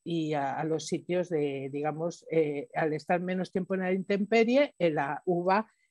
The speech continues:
eh, eh, tiene mayor calidad. Muy importante es que este sistema de recogida es útil para cualquier, eh, eh, cosech-, o sea, para cualquier producto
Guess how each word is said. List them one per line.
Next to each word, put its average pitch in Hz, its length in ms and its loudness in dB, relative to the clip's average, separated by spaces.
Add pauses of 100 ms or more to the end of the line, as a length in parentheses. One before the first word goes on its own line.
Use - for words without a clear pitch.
(120)
eh, 160 540 4
eh, 170 140 -2
tiene 175 340 0 (140)
mayor 147 520 -2
calidad. 135 400 -4 (800)
Muy 208 220 8
importante 233 640 6
es 208 100 0
que 190 140 0
este 208 240 2
sistema 208 560 0
de 196 80 4
recogida 214 840 4 (300)
es 196 240 0
útil 233 340 2
para 170 320 4
cualquier, 180 760 4 (360)
eh, 147 460 -2 (420)
eh, 151 520 0
cosech-, 208 500 2
o 175 100 -4
sea, 160 200 -4
para 151 260 -2
cualquier 208 420 2
producto 202 800 0